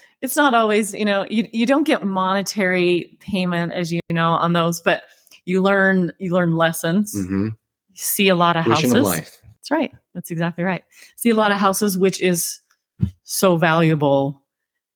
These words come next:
Speaker 1: down the road. So you get paid a little bit later when you're
Speaker 2: Yep.
Speaker 1: like, "Wait a minute, that house, yeah, I know, I know why that didn't sell, or I know why that sold so
Speaker 2: Mm-hmm,
Speaker 1: high."
Speaker 2: mm-hmm.
Speaker 1: Then it kinda just becomes like a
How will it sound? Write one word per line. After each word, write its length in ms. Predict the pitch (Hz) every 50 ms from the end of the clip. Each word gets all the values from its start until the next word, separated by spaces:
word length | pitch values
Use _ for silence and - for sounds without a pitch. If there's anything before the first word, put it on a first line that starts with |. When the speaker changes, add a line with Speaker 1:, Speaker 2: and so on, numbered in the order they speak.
| _ _ _ _ _ 147
Speaker 1:
down 260 | 143 - 156 156 143
the 100 | 113 117
road. 340 | 113 - - - - - - - _ _ _ _ _ _
So 160 | - - - 160
you 160 | 151 151 147
get 200 | 147 170 - -
paid 440 | - 185 175 165 160 156 151 139 - _ _ _ _ _ _ _ -
a 40 | -
little 160 | 160 160 156
bit 180 | 139 151 - -
later 440 | 143 147 151 139 135 127 131 110 107
when 100 | 131 127
you're 80 | 127 135
Speaker 2:
Yep. 120 | 139 131
Speaker 1:
like, 80 | - -
"Wait 260 | 196 240 294 294 254
a 60 | 220
minute, 260 | 185 170 151 147 131 - _ -
that 200 | 247 277 339 339
house, 600 | - - 302 285 277 269 269 262 247 247 - - -
yeah, 220 | 220 196 175 165
I 80 | 165 196
know, 160 | 240 277 269 -
I 80 | 262 277
know 100 | 294 311
why 160 | 285 262 233
that 160 | 214 220 214
didn't 200 | - 190 175 160
sell, 140 | 143 - 170 185
or 140 | 202 -
I 60 | - 269
know 140 | 320 359
why 140 | 370 381 381 339
that 160 | 311 294 254
sold 200 | - 285 294 -
so 200 | - 240 240 -
Speaker 2:
Mm-hmm, 100 | 233 - 240
Speaker 1:
high." 280 | - - 220 185 175 - -
Speaker 2:
mm-hmm. 320 | 110 104 98 - 110 113 117 -
Speaker 1:
Then 160 | 208 208 202
it 100 | 170 160
kinda 240 | - - 180 180 170
just 200 | 156 165 - -
becomes 500 | 165 160 - 170 147 143 151 147 - 147 -
like 260 | - 151 143 143 -
a 260 | 156 147 143 143 151